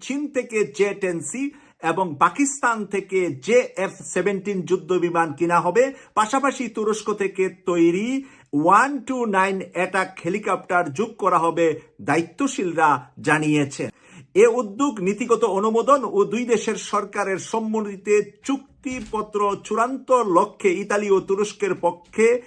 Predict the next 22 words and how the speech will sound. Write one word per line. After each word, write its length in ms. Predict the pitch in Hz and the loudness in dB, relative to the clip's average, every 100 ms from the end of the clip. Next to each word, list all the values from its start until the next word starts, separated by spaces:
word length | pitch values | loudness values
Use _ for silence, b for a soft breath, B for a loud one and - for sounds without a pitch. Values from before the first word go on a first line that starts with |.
| b b b | b b b
স-, 120 | - - _ _ | -18 -18 _ _
সরাসরি 880 | - - 185 226 220 - 285 254 151 b b b - | -8 2 6 6 4 0 0 0 -2 b b b 2
আলোচনা 800 | 160 190 185 190 170 160 135 _ | 4 4 2 0 2 2 0 _
হচ্ছে। 460 | - 180 185 - 120 | -4 -4 -4 -14 -8
চীনের 340 | - 277 339 | 2 4 4
সঙ্গে 340 | 330 320 320 285 | 0 -2 0 4
আগেই 460 | 226 233 247 247 | 4 4 2 0
জে 260 | - 214 226 | 2 4 4
টেন 360 | 220 220 220 214 | 4 0 0 -2
সি 240 | - 226 | -4 -4
নিয়ে 260 | 208 202 196 - | 0 0 -2 -2
আলোচনার 640 | 143 175 220 220 240 285 | 2 4 4 2 0 0
সূত্র 480 | 269 - 208 208 196 - | -4 -6 -6 -2 -2 -2
ছিল, 300 | - 190 180 | -6 -4 -4
পরে 300 | - 185 190 | 0 0 2
বিশটি 540 | 147 185 247 - 285 | -2 -4 -4 -4 -2
জে 280 | 240 - 208 | -2 2 2
টেন 320 | 202 202 202 | 2 -4 -4
সি 200 | 196 202 | -6 -8
ক্রয়ের 360 | 190 185 175 175 | -6 2 4 4
প্রস্তাব, 640 | 139 185 175 - 226 247 240 - | 0 -4 -4 -2 2 2 2 -4
প্রায় 300 | 190 175 160 | 0 2 0